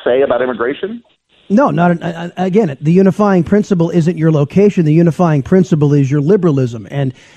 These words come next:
Speaker 2: the liberalism and the, the
Speaker 1: Yeah, that's
Speaker 2: left
Speaker 1: where, that's
Speaker 2: wing
Speaker 1: where you and I disagree. I think they're all separate
Speaker 2: Huh?
Speaker 1: planets. They just happen to, I mean, they're different jurisdictions.
Speaker 2: Oh, okay.
Speaker 1: But to
Speaker 2: Well,
Speaker 1: your
Speaker 2: I,
Speaker 1: point,
Speaker 2: I, I
Speaker 1: what I
Speaker 2: see
Speaker 1: like
Speaker 2: it,
Speaker 1: about
Speaker 2: I
Speaker 1: the
Speaker 2: see
Speaker 1: law
Speaker 2: it as the unifying principle. So let's
Speaker 1: I
Speaker 2: talk,
Speaker 1: got it.
Speaker 2: let's deal with this initiative in Texas.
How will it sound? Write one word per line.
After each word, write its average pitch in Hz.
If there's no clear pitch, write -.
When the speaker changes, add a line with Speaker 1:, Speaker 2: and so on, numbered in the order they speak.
Speaker 2:
the 160
liberalism 208
and 160
the, 147
the 147
Speaker 1:
Yeah, 185
that's -
Speaker 2:
left -
Speaker 1:
where, 196
that's 202
Speaker 2:
wing 202
Speaker 1:
where 190
you -
and 185
I 180
disagree. 160
I 139
think 190
they're 160
all 156
separate 160
Speaker 2:
Huh? -
Speaker 1:
planets. 135
They 113
just 123
happen 127
to, 110
I 113
mean, 117
they're 113
different 151
jurisdictions. 147
Speaker 2:
Oh, 156
okay. 156
Speaker 1:
But -
to -
Speaker 2:
Well, 165
Speaker 1:
your 196
Speaker 2:
I, 175
Speaker 1:
point, 196
Speaker 2:
I, 185
I 214
Speaker 1:
what 214
I 214
Speaker 2:
see 233
Speaker 1:
like 220
Speaker 2:
it, 202
Speaker 1:
about 180
Speaker 2:
I 220
Speaker 1:
the -
Speaker 2:
see 220
Speaker 1:
law 220
Speaker 2:
it 208
as 180
the 190
unifying 185
principle. 143
So -
let's 185
Speaker 1:
I -
Speaker 2:
talk, -
Speaker 1:
got -
it. -
Speaker 2:
let's 214
deal 254
with 220
this 208
initiative 190
in 160
Texas. 160